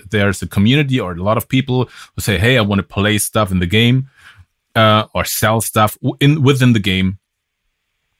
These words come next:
And, um, yeah, it's just a standard agreement, which, and it's, it's processed through their, through Steam. So Steam is like iTunes for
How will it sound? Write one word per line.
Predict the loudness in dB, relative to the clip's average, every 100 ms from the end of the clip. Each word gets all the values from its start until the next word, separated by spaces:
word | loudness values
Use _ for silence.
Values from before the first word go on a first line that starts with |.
| _ _ 2
And, | 4 6 4 4 2 -2
um, | 0 2 4 4 4 4 2 -2 _
yeah, | 0 0
it's | 0 -2
just | -2 0 -2
a |
standard | -2 -2 2 4 2 0
agreement, | -2 2 4 2 2
which, | 0 -2 -2
and | 0
it's, | 0 -4 -10 _ _ _
it's | -6 -4
processed | 0 0 2 2 2 0 -10 -20 -16
through | -2 2 2 2
their, | 4 4 6 4 0 -10
through | -16 -8 0 0 0
Steam. | -2 2 4 2 0
So | -4
Steam | -6 -4 0 0 0
is | -2
like | 0 2 0 -4
iTunes | -4 -4 -2 0 0 0
for | -4 -2 2 2 2